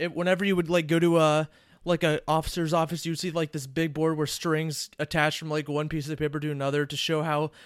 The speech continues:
things are connected. And C T is, like, drawing out this whole elaborate board of what he thinks the, the rundown of the house is.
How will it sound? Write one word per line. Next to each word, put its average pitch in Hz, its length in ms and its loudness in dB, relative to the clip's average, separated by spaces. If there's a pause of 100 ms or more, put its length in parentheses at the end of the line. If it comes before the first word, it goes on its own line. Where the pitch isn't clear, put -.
(120)
things 151 260 -4
are 160 80 2
connected. 147 600 0 (240)
And 190 140 -2
C 269 160 0
T 254 180 0
is, 202 140 2
like, 185 200 2
drawing 180 220 2
out 180 160 0
this - 140 -8
whole 202 240 0
elaborate 170 420 0
board 160 240 0
of 143 80 -4
what 156 160 0
he 156 80 -4
thinks 151 320 -8
the, 147 180 -4
the 143 160 -6
rundown 143 400 -2
of 131 120 -6
the 127 60 -8
house 123 300 -4
is. 123 340 -8